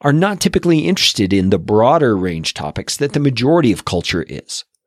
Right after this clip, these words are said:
Now, it doesn't mean they're not and that they won't listen to those shows, but they have this passion. They have this deep-seated interest in what you have to speak about. So if you're doing a good job with your show and they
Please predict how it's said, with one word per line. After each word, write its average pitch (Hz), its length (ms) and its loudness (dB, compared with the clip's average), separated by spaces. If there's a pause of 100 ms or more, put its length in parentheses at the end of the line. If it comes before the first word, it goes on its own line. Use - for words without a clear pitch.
(520)
Now, 147 140 -2
it 170 180 -2
doesn't 117 220 4
mean 101 160 2
they're 92 120 2
not 80 400 -2
and 208 140 -4
that 196 120 -6
they 131 60 2
won't 101 260 0
listen 98 280 0
to 80 80 -6
those 67 160 -8
shows, - 340 -6 (460)
but 165 180 0
they 175 140 2
have 151 460 0
this 95 220 0
passion. 165 600 -2
They 90 140 -8
have 135 480 -6
this 110 320 0 (440)
deep-seated 107 1040 0 (200)
interest - 580 -2 (260)
in 127 140 0
what 139 160 -4
you 151 140 -2
have 135 160 -2
to 117 120 -2
speak 208 300 -4
about. - 320 -12 (960)
So - 180 2
if 113 140 0
you're 175 100 4
doing 208 260 2
a 107 60 2
good 90 220 -2
job 123 260 0
with 85 160 -10
your - 100 -8
show - 460 -4 (680)
and 113 200 0
they 131 400 2